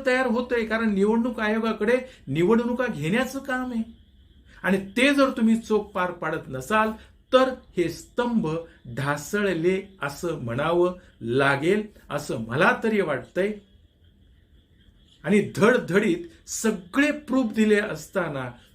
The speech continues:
तुम्ही जर विरोधी पक्षनेत्याला तुम्ही प्रशस-, म्हणजे प्रतिज्ञापत्र द्या, माफी मागा असं जर म्हणत असेल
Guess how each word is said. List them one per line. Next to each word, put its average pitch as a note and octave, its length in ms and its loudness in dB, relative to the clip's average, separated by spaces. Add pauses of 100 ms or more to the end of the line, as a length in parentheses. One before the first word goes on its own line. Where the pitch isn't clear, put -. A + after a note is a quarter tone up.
(100)
तुम्ही G3+ 240 6
जर F3+ 180 0
विरोधी F#3 360 4
पक्षनेत्याला E3 960 -4 (680)
तुम्ही F3+ 400 4 (320)
प्रशस-, G#3 440 0 (260)
म्हणजे C#3 540 0 (1500)
प्रतिज्ञापत्र A3 880 4
द्या, B2 220 0 (460)
माफी E3 540 0
मागा D#3 480 -2 (260)
असं D#3 240 -2
जर G3+ 200 0
म्हणत D#3 340 -4
असेल F#3 640 -4